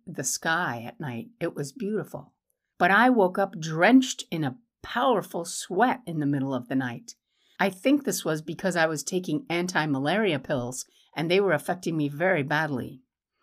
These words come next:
I went to the changing tent to change out of my wet nightgown, and I absolutely froze because the temperature drops dramatically at night. My hair was wet, so for the rest of the night my head was freezing.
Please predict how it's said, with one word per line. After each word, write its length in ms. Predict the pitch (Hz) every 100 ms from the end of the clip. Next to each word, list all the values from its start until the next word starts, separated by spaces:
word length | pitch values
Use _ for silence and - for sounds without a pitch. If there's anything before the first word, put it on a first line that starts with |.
| _
I 60 | 170
went 420 | 190 262 285 -
to 120 | -
the 80 | 185
changing 640 | 180 - 190 240 185 139
tent 340 | - 127 131 - _ -
to 120 | 185
change 400 | - 214 226 233
out 160 | 196 170
of 80 |
my 180 | 151 143
wet 380 | 131 160 220 -
nightgown, 720 | 165 170 240 - 143 139 147 _ _ _
and 180 | 175 175
I 160 | 165 -
absolutely 840 | 190 190 185 - 220 185 160 165
froze 680 | 160 - 165 143 131 127 - - _ -
because 400 | 175 214 185 185
the 100 | -
temperature 640 | - 233 247 233 - 143
drops 480 | - 156 143 - -
dramatically 840 | 147 143 151 208 226 131 131 131
at 140 | 127
night. 320 | 156 170 117 - - _ _ _ -
My 160 | 165
hair 320 | 165 - 233 254
was 240 | 233 220
wet, 380 | 165 165 - - _ _
so 200 | - 208
for 160 | 180 170
the 100 | 151
rest 320 | 151 226 240
of 100 | 240
the 80 | 196
night 300 | 180 214 175
my 200 | 147 156
head 500 | 139 220 208 165 180
was 180 | 170 -
freezing. 880 | - - 196 214 262 - 131 -